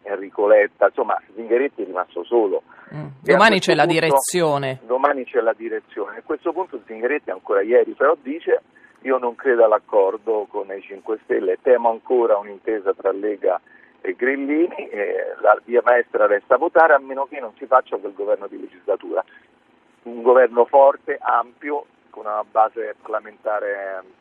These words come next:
Speaker 1: larga, che permetta al Paese di arrivare al duemilaventitré e che permetta anche a queste forze politiche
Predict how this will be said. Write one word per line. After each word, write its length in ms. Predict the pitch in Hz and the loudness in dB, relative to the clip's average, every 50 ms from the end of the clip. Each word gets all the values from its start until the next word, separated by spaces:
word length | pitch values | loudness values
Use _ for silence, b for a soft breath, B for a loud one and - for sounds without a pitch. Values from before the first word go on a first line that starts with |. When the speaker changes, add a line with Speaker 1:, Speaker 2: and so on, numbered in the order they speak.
| _ _ _ | _ _ _
Speaker 1:
larga, 600 | - 104 110 104 101 98 95 95 - 120 127 131 - _ b b b b b b b _ | -6 -2 -2 0 0 -2 -4 -6 -6 -6 -6 -6 -6 _ b b b b b b b _
che 120 | - - | -14 -12
permetta 400 | - - 117 113 120 117 - 113 | -8 -8 -8 -8 -8 -6 -6 -6
al 60 | 110 | -6
Paese 280 | - - 120 120 123 123 | -4 -2 -4 -4 -2 -4
di 60 | 113 | -4
arrivare 320 | 107 104 101 107 104 101 98 | -4 -4 -2 -2 -2 -2 -2
al 60 | 95 | -4
duemilaventitré 960 | 101 101 104 104 104 101 - - 117 113 _ - 139 131 - 147 151 143 - _ | -8 -12 -12 -12 -12 -12 -10 -12 -14 -14 _ -14 -12 -8 -6 -4 -4 -4 -4 _
e 160 | - 123 110 | -4 -4 -4
che 160 | - - 123 120 | -4 -6 -8 -6
permetta 640 | - 127 123 123 127 131 120 - _ - 110 113 | -4 -2 -4 -2 -2 -4 -6 -4 _ 2 4 4
anche 540 | 113 110 104 101 95 - - - 123 143 - | 4 4 2 0 -6 -12 -6 -4 -4 -4 -4
a 140 | - 101 90 | -6 -8 -10
queste 300 | - - 98 - - 98 | -10 -12 -14 -10 -10 -6
forze 340 | - - 101 92 - - 113 | -2 -2 -2 -2 -2 -6 -6
politiche 560 | 101 113 117 98 - 98 95 87 90 90 87 | -4 -4 -4 -6 -6 -10 -8 -6 -4 -4 -4